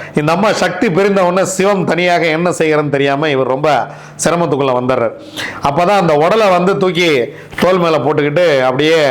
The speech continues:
அவர் அப்படியே சிவபெருமான் தன்னுடைய புத்தி சுவாதீனம் இல்லாமல் நடந்து வந்ததாக இந்த கதைகள் நமக்கு கூறுகிறது.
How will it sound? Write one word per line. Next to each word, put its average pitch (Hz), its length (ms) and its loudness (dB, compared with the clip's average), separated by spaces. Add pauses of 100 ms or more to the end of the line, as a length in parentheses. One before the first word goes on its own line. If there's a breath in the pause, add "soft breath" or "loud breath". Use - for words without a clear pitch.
(440 loud breath)
அவர் 139 140 0
அப்படியே 143 520 2
சிவபெருமான் 160 680 -2 (100)
தன்னுடைய 135 640 -2 (1000 loud breath)
புத்தி 180 200 0
சுவாதீனம் 170 420 0
இல்லாமல் 151 340 0
நடந்து 156 280 -2
வந்ததாக 139 440 0
இந்த 175 160 0
கதைகள் 151 340 0
நமக்கு 131 340 -4
கூறுகிறது. 127 500 0